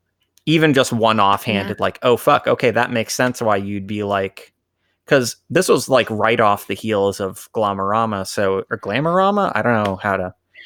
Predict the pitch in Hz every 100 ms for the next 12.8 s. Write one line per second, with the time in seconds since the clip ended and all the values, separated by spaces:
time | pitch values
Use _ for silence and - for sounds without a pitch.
0 | - 190 247 254 320 - 403 277 - 214
1 | 254 - 381 302 269 254 233 220 190 170
2 | 165 185 208 214 247 285 233 202 220 294
3 | 233 226 214 185 170 151 143 180 208 220
4 | 202 175 165 147 - 185 185 175 139 143
5 | 151 190 220 226 202 202 190 - - 123
6 | 87 - - - _ 123 113 104 92 _
7 | _ _ _ 330 - 311 - 254 143 131
8 | 233 453 - - - 143 151 143 131 123
9 | 117 110 104 110 _ _ _ _ _ _
10 | _ _ _ - 147 - - _ _ 131
11 | 127 127 123 120 110 101 110 120 107 101
12 | 95 92 - - 101 95 - _